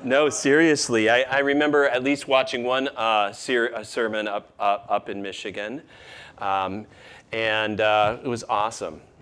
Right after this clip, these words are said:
awesome. Thank you so much. It's good to have, uh, good help, <laughs> right?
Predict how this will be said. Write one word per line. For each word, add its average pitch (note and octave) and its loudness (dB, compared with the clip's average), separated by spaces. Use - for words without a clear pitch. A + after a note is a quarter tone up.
awesome. F#2+ -8
Thank G#2 -8
you A2+ -8
so A2+ -6
much. G#2 -6
It's - -18
good B2+ -2
to B2 -4
have, G#2+ -4
uh, G2 -4
good G#2+ -4
help, G#2+ -4
<laughs> - -
right? A#2+ 2